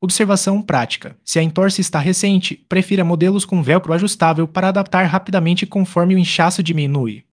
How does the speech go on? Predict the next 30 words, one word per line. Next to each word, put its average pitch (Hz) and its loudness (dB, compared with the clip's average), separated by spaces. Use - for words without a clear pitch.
Tabela. 120 -2
Característica-chave 170 -2
da 170 2
sandália 147 0
de 143 -2
reabilitação. 175 0
Componente. 160 -2
Estabilizador 175 0
lateral. 170 2
Benefício 170 0
principal. 151 -2
Mantém 139 -2
o 151 0
pé 160 0
estável 151 0
e 127 -6
reduz 156 -2
torções. 160 0
O 156 0
que 190 -2
observar 160 0
na 160 0
escolha? 120 -2
Encaixe 151 -2
firme, 170 0
sem 160 -2
pontos 170 -2
de 165 0
pressão. 170 -2
Componente. 151 -2